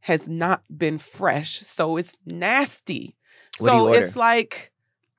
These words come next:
Speaker 1: I'll order anything. I've ordered the strips. I've ordered, I, I like dark meat. So most of the time I'll get, like, a two or three piece dark meat
Speaker 2: I don't ever get
Speaker 1: biscuit.
Speaker 2: the, the bone, the bone chicken.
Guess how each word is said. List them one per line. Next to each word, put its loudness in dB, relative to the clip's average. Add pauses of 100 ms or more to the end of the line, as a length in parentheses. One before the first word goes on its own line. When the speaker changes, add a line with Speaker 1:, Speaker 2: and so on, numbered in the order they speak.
(240)
Speaker 1:
I'll 6
order 6
anything. 4
I've 6
ordered 4
the -2
strips. 0
I've 2
ordered, 6 (320)
I, 0
I 4
like 2 (160)
dark 4
meat. -2 (100)
So 2
most 0
of -2
the -4
time -4
I'll -6
get, -4
like, -4
a -8
two -4
or -4
three -8
piece -8
dark -4
meat -2
Speaker 2:
I -2
don't -2
ever 2
get 0
Speaker 1:
biscuit. -2
Speaker 2:
the, -6
the -12
bone, -4
the -10
bone -2 (280)
chicken. -8